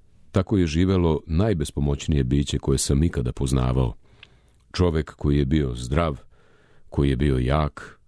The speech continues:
koji je imao stariju sestru koja ga je volela. Svake nedelje Marie Augustin Bauer, rođena Fridley, nameštala je frizuru, karminisala usne,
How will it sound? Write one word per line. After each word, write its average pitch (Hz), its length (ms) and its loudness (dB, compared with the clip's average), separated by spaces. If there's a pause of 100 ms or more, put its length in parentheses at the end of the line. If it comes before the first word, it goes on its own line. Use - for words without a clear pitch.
(260)
koji 78 180 2
je 76 60 2
imao 69 220 0
stariju 65 420 -2
sestru 69 520 -2
koja 73 260 0
ga 69 100 -2
je 67 100 0
volela. 58 440 -6 (1500)
Svake 113 400 0
nedelje 62 440 -2 (440)
Marie 90 420 2 (100)
Augustin 80 760 0 (100)
Bauer, 71 500 -2 (280)
rođena 67 380 0
Fridley, 67 380 -2 (720)
nameštala 73 580 0
je 62 120 -2
frizuru, 73 600 0
karminisala 64 600 -2
usne, 80 420 0